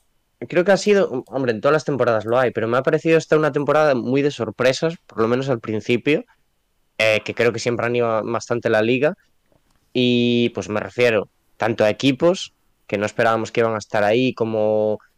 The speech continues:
ese primer empujón que hicieron los Wizards, que al final, pues, no sirvió de nada, pero, hombre, animó un poquito la liga. Eh, luego ya, pues, gente más, más concreta, pues, Cole Anthony, Ricky Rubio, ¿no? Jugadores de los que no esperábamos tantísimo nivel, que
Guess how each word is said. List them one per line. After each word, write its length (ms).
ese 240
primer 300
empujón 440
que 60
hicieron 240
los 140
Wizards, 300
que 100
al 60
final, 360
pues, 300
no 120
sirvió 320
de 80
nada, 300
pero, 400
hombre, 320
animó 300
un 80
poquito 340
la 100
liga. 360
Eh, 520
luego 240
ya, 320
pues, 340
gente 640
más, 800
más 180
concreta, 640
pues, 140
Cole 260
Anthony, 600
Ricky 280
Rubio, 600
¿no? 120
Jugadores 420
de 100
los 180
que 60
no 80
esperábamos 420
tantísimo 460
nivel, 340
que 260